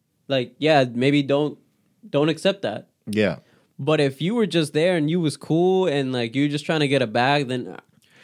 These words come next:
Speaker 2: And p-, some people don't understand the law. I guess there's a lot of people who are probably, like, fronting stuff so that they can get money in the back end.
Speaker 1: Yeah.
Speaker 2: But you're gonna get your money back. So some people are like, "Well, I was already gonna lose out on that money in my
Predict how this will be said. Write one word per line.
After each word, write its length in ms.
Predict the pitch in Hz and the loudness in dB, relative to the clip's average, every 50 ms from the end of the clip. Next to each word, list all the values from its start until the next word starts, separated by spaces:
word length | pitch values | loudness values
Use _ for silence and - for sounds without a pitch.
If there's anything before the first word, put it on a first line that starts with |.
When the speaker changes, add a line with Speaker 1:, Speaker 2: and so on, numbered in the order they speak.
| - - 151 | -14 -4 2
Speaker 2:
And 200 | 131 139 135 - | 2 2 2 2
p-, 80 | - - | -4 -8
some 180 | - - 196 196 | -2 -2 0 0
people 200 | 226 220 214 185 | 0 0 0 2
don't 120 | 180 170 | 2 2
understand 320 | 160 156 147 - - 135 127 | 2 0 0 0 -2 0 0
the 40 | 107 | 0
law. 320 | 95 95 95 98 98 92 | 0 2 2 2 2 2
I 120 | - 107 | 2 0
guess 240 | 107 110 143 143 143 | 2 2 2 0 2
there's 160 | - 170 156 | 0 -2 0
a 40 | 156 | 0
lot 240 | 156 139 127 131 135 | 2 2 4 4 4
of 80 | 135 131 | 2 0
people 360 | - 131 127 117 123 123 120 | -2 -2 -2 -2 -2 -2 -2
who 80 | 117 117 | 0 -2
are 60 | 113 | -2
probably, 540 | 104 - 113 113 113 113 110 107 107 107 107 | -2 0 0 0 0 0 0 0 0 0 0
like, 360 | 104 101 101 95 95 90 _ - _ _ _ _ _ _ | 0 0 0 0 -2 -4 _ -20 _ _ _ _ _ _
fronting 580 | - - - 113 110 113 92 117 110 113 104 - | -18 -8 -4 -4 -4 -4 -4 -6 -8 -8 -8 -12
stuff 380 | - - - - 117 113 107 - | -14 -10 -4 0 0 0 0 -2
so 160 | - - 110 | -2 -4 -2
that 260 | 101 101 101 98 - - _ - _ _ - - | 0 0 0 -2 -2 -6 _ -20 _ _ -12 -6
they 140 | 95 101 | -6 -6
can 240 | 101 - 110 101 95 | -4 -4 -4 -4 -4
get 140 | 92 104 92 | -2 -4 -2
money 220 | 101 101 98 101 | -2 0 0 0
in 80 | 101 95 | 0 0
the 60 | 95 | 0
back 260 | 90 98 101 104 - | 2 2 2 2 2
end. 220 | 127 117 117 117 - - | 2 2 2 0 -2 -2
Speaker 1:
Yeah. 280 | 139 143 127 117 113 - - 110 | -2 -2 -2 -2 -4 -8 -8 0
Speaker 2:
But 440 | - 131 120 110 95 - - _ _ _ _ _ _ _ _ _ _ _ _ _ _ _ _ _ - | 2 2 2 2 0 -4 -12 _ _ _ _ _ _ _ _ _ _ _ _ _ _ _ _ _ -6
you're 140 | 127 117 117 | -2 -2 0
gonna 160 | 127 139 147 | 2 2 2
get 140 | 151 147 - | 2 0 0
your 80 | 151 | 0
money 180 | 135 120 113 110 | 0 2 0 2
back. 300 | 92 104 101 104 104 - | 2 2 2 2 0 -2
So 100 | - 117 | -6 -6
some 160 | 104 - 123 | -4 -4 -4
people 200 | 110 131 117 117 | -4 -4 -2 0
are 40 | 113 | 0
like, 160 | 107 107 101 | 2 2 0
"Well, 120 | 98 101 98 | 0 0 2
I 80 | 104 | 2
was 100 | 107 107 104 | 2 2 2
already 320 | 104 95 98 104 107 107 | 2 2 2 0 0 0
gonna 240 | 98 101 101 98 98 | -2 -2 -2 -2 -2
lose 300 | 92 92 95 98 98 95 | -2 -2 -2 -2 -2 0
out 160 | 98 95 98 | 0 0 0
on 80 | 98 95 | -2 -2
that 100 | 95 92 | -4 -4
money 320 | 92 92 92 92 92 92 90 | -4 -4 -4 -4 -2 -4 -4
in 100 | 92 92 | -4 -4
my 340 | 90 87 87 87 85 - | -2 -2 -2 -4 -6 -8